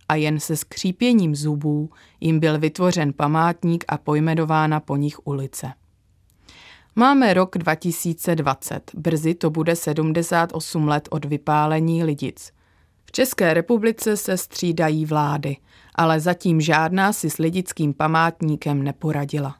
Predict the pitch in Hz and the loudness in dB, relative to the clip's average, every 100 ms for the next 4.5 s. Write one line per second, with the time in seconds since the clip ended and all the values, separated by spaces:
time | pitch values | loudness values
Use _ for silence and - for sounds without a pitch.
0 | _ _ - - - 160 156 - 180 202 | _ _ -20 -20 -4 -2 -2 0 0 2
1 | 208 180 175 196 208 208 185 165 151 147 | 2 2 2 0 0 2 2 2 0 -2
2 | - 165 160 160 175 165 - 180 175 - | -2 0 0 0 2 0 -2 -4 -2 0
3 | 170 156 151 180 180 190 190 160 147 147 | 0 0 0 0 0 0 0 0 -2 -4
4 | 180 175 180 180 | -2 0 2 2